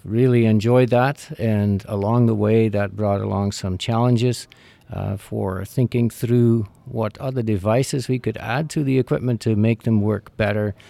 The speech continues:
perform better. And that's where my brother came in, who came along with us to Canada and studied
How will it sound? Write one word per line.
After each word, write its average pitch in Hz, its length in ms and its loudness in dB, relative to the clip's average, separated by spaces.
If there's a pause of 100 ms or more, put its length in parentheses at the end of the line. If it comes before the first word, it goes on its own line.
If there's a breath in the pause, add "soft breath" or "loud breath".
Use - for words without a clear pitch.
(160 loud breath)
perform 104 480 -2
better. 98 420 0 (400 loud breath)
And 98 300 2
that's 107 240 2
where 104 120 0
my 95 180 0
brother 139 320 4
came 117 260 4
in, 113 240 6
who 101 380 2
came 110 320 2
along 135 300 4
with 143 200 2
us 135 220 -2
to 139 180 -2
Canada 123 460 0
and 113 180 0
studied 104 540 -4